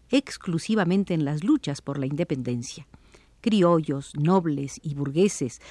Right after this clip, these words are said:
profesores e intelectuales organizan la rebelión.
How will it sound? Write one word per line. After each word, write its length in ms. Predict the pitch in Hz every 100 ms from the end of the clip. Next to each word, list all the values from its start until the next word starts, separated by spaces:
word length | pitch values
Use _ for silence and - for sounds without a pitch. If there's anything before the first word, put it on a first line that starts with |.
| - -
profesores 720 | 220 - 202 240 254 247 - -
e 80 |
intelectuales 920 | 175 160 160 156 - 240 214 147 - - - -
organizan 800 | 226 226 202 202 294 - 269 262
la 180 | - 156
rebelión. 640 | 147 170 165 120 110 110